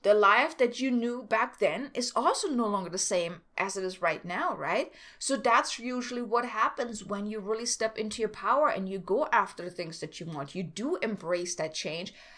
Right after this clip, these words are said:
Your life simply changes. And that also can cause you to maybe resist that change, because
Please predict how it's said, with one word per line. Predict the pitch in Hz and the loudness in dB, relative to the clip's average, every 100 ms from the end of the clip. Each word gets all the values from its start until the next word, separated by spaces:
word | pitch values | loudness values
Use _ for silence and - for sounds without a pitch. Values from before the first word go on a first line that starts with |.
| - - | -20 -8
Your | 202 302 | 0 2
life | 247 196 190 202 | 4 4 4 2
simply | - 196 180 175 190 | 0 -2 -4 -6 -6
changes. | 185 - 233 277 320 349 - - - - _ - - | -4 -4 -4 -6 -6 -8 -10 -10 -14 -16 _ -20 -10
And | 202 214 233 | -4 0 4
that | 240 - | 2 4
also | 240 277 339 - 269 233 214 | 4 6 4 2 0 -2 -2
can | - 208 247 262 240 226 202 170 - | -12 -10 -8 -4 0 0 -2 -8 -10
cause | - 233 240 131 107 - - - _ | -4 4 4 4 2 -2 -6 -10 _
you | 196 202 202 190 | -12 -10 -10 -10
to | - | -8
maybe | 208 196 196 202 214 | -6 -4 -6 -6 -6
resist | 208 220 202 247 330 - | -2 0 0 -2 -4 -6
that | 453 330 | -6 -6
change, | - - - - | -6 -10 -12 -6
because | 214 262 254 | -4 0 -2